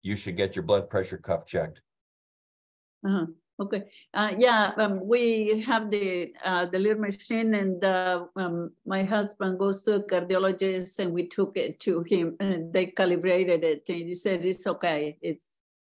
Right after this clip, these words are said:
Speaker 1: Yeah, they
Speaker 2: um,
Speaker 1: don't, they don't actually calibrate it. They just check it. There's no real good way to calibrate it.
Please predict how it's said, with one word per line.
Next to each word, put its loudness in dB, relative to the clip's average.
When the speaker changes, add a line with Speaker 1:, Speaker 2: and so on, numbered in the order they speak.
Speaker 1:
Yeah, 6
they 0
Speaker 2:
um, -8
Speaker 1:
don't, 2
they 4
don't 8
actually 2
calibrate 4
it. -2
They -4
just -8
check 2
it. -4
There's -6
no 2
real 6
good -2
way 0
to -2
calibrate -2
it. -12